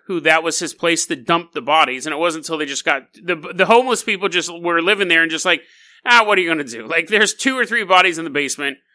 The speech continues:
but I've lived in worse pla-," and again, it's Detroit, Michigan, so two or three bodies in your basement, you're like, "Yeah, it's normal." But, but by the time the human bodies started to stack up and the homeless people, I mean, imagine waking up to that smell.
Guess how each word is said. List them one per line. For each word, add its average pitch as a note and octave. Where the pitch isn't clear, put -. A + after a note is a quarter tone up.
but G3+
I've G3+
lived F3+
in D#3
worse C#3+
pla-," C#3+
and A3
again, B3
it's A3+
Detroit, A#3+
Michigan, A2+
so E3
two A3
or A#3
three G#3+
bodies F3
in D#3
your C3+
basement, C3
you're C#3
like, C#3
"Yeah, C#3
it's E3
normal." D#3+
But, B3+
but G3+
by B3
the A#3+
time D4
the A#3
human A3
bodies D#3+
started C#3
to -
stack -
up B2
and B2+
the C3+
homeless E3+
people, E3+
I E3
mean, F3+
imagine E4+
waking A#3
up E3+
to F3+
that C#3
smell. -